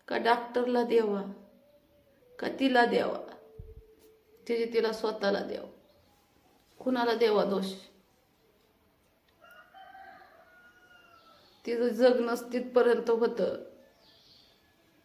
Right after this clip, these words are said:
ज्याने त्याने ज्या ज्या त्याच्या पद्धतीनं प्रयत्न केलं तिला त्यातून बाहेर काढण्याचं, पण शेवटी ती स्वतःच्या जीवनाला तिने हार मानली.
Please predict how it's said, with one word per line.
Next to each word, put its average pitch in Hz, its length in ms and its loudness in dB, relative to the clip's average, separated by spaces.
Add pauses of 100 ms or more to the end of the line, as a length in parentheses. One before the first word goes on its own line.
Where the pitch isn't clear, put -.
(1400)
ज्याने 220 280 2
त्याने 226 300 0
ज्या 214 200 2
ज्या 208 120 4
त्याच्या 214 280 0
पद्धतीनं 202 640 -4
प्रयत्न 208 460 -6
केलं 202 520 -2 (920)
तिला 226 200 -2
त्यातून 220 420 -2
बाहेर 208 380 -2
काढण्याचं, 190 540 -4 (1500)
पण 226 140 -2
शेवटी 254 440 0
ती 247 440 -6 (640)
स्वतःच्या 220 540 -6
जीवनाला 214 520 0 (1120)
तिने 220 160 -6
हार 196 300 -2
मानली. 190 480 -2